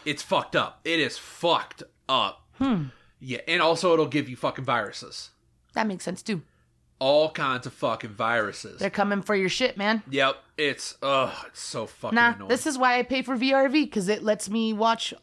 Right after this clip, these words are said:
Speaker 2: from all the servers,
Speaker 1: I really should have
Speaker 2: so.
Speaker 1: just got Verve, 'cause
Speaker 2: And
Speaker 1: I
Speaker 2: it's
Speaker 1: have
Speaker 2: only,
Speaker 1: everything
Speaker 2: like,
Speaker 1: by
Speaker 2: it's
Speaker 1: itself.
Speaker 2: only, like, twelve bucks, so.
Speaker 1: Really? You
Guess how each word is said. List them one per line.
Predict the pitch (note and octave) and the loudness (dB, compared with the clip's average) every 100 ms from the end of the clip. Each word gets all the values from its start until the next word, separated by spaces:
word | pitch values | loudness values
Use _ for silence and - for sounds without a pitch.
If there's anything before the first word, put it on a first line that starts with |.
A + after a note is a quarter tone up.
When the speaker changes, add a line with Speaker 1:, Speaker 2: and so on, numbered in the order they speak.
| - | -8
Speaker 2:
from | A3 | -4
all | G#3+ G#3+ | -2 -4
the | G#3 | -6
servers, | - A3+ G#3 E3+ D#3+ | -8 -8 -6 -8 -2
Speaker 1:
I | E3 | 2
really | F#3 E3 C#3 | 4 4 2
should | - | 0
have | B2+ | -2
Speaker 2:
so. | A#2+ | -2
Speaker 1:
just | - | -6
got | B2+ A2+ | -6 -4
Verve, | B2 A2 G#2+ - | 0 0 0 -4
'cause | C3 A#2 | -6 0
Speaker 2:
And | B3 | 2
Speaker 1:
I | |
Speaker 2:
it's | C#4 | 4
Speaker 1:
have | C#4+ | 4
Speaker 2:
only, | D#4+ | 4
Speaker 1:
everything | D4+ C#4+ B3+ - | 4 4 0 -6
Speaker 2:
like, | |
Speaker 1:
by | G#3 | -10
Speaker 2:
it's | - | -6
Speaker 1:
itself. | C4 | -2
Speaker 2:
only, | C#4 | 0
like, | G3+ F#3 | 0 0
twelve | B3 A#3+ | 0 0
bucks, | F3 A3 - - - _ | 2 2 0 -14 -20 _
so. | - F#3 F3+ F3 _ _ _ - | -4 2 2 0 _ _ _ -4
Speaker 1:
Really? | A#3+ F4 D#4+ | 0 2 4
You | D4 | 2